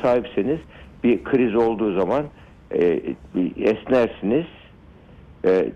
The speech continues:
tekrar eski halinize gelirsiniz. Yani bütün bu, buradaki işin püf noktası kişinin, yani, e, kişinin, e, bir kriz yaşadığı zaman, bir gerilim yaşadığı, yaşadığı zaman, e, he-, hemen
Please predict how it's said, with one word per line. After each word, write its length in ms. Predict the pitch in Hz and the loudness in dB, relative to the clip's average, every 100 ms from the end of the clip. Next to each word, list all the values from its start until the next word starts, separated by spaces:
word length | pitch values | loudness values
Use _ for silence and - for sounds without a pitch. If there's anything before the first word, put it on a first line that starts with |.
| - | -2
tekrar 340 | 139 135 135 | -2 0 -2
eski 400 | 135 120 - - | 0 -2 -2 0
halinize 320 | 117 98 95 | 0 0 -2
gelirsiniz. 540 | 80 78 78 - 71 69 - - - - - | -2 -2 -4 -6 -10 -10 -14 -20 -20 -16 -2
Yani 340 | 80 80 78 | 0 0 -2
bütün 440 | 98 - 131 98 85 | -4 0 0 -2 -2
bu, 260 | 104 95 92 | 0 0 0
buradaki 400 | 107 104 - 107 | -2 -2 -2 -2
işin 380 | 95 107 113 104 - - - | -2 -2 -2 -4 -12 -20 -2
püf 240 | 127 - | -2 0
noktası 380 | 104 - 92 92 - | -2 0 -2 -4 -8
kişinin, 440 | - 117 123 156 - - - - - | -4 0 0 0 -4 -16 -20 -20 -4
yani, 320 | 107 98 98 - - - - - - | 0 2 0 -4 -12 -20 -20 -20 -8
e, 180 | 107 92 | -2 -2
kişinin, 520 | - 120 - 113 131 - - | 0 -2 0 0 -2 -4 0
e, 540 | 101 92 90 101 - | 2 2 0 -2 -2
bir 180 | 120 107 | -2 -2
kriz 340 | - 127 113 101 | -2 0 0 2
yaşadığı 560 | 107 - 110 110 107 | -2 -2 -2 0 -2
zaman, 280 | 95 87 87 | 0 -2 -2
bir 120 | 82 | -2
gerilim 420 | 107 101 101 104 | 0 0 0 -2
yaşadığı, 640 | 101 98 120 98 117 104 82 - | -2 -2 -4 -2 -2 -2 -4 -6
yaşadığı 540 | 101 90 113 110 127 98 | -6 -4 -2 0 0 2
zaman, 320 | 92 113 160 156 - - - - - | 2 0 -2 -8 -18 -20 -20 -10 0
e, 60 | |
he-, 1000 | 90 87 87 - 117 - - - - 120 | 2 2 0 -2 -2 -4 -8 -6 -4 0
hemen 340 | 131 127 127 | 2 2 0